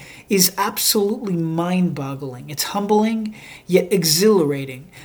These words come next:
Believing in Hashem is so important and fundamental because we are pra-, we're placing our lives in the hands of the most reliable being with a capital B that exists. And this idea,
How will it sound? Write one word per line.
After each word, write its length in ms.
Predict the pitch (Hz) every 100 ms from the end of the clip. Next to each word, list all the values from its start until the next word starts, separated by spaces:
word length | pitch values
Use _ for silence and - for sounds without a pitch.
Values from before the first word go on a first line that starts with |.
| -
Believing 420 | 185 196 240 269
in 100 | 240
Hashem 480 | 202 - 233 240 226
is 180 | 185 -
so 220 | 226 220
important 720 | 180 - 214 214 214 160 147 185
and 160 | 185
fundamental 760 | 196 185 170 165 185 190 247 247
because 360 | 185 185 180
we 120 | 185 185
are 80 |
pra-, 480 | 185 - 208 214 254 -
we're 240 | 185 190
placing 720 | 196 - - 220 220 - 233
our 160 | 208 175
lives 720 | 160 151 170 214 233 214 - - - - -
in 120 | 190
the 100 | 196
hands 520 | - 214 208 240 214
of 220 | - 190
the 80 | 185
most 340 | 180 185 185 185
reliable 800 | 180 180 190 202 240 220 233 233
being 640 | 196 143 - 208 196 170 170
with 140 | 156
a 60 | 180
capital 500 | - 185 185 220 214
B 500 | - 190 175 170 - - -
that 140 | 190 165
exists. 840 | 156 151 156 165 131 - - - - - -
And 140 | 185
this 240 | 202 226 -
idea, 720 | 226 180 185 240 208 190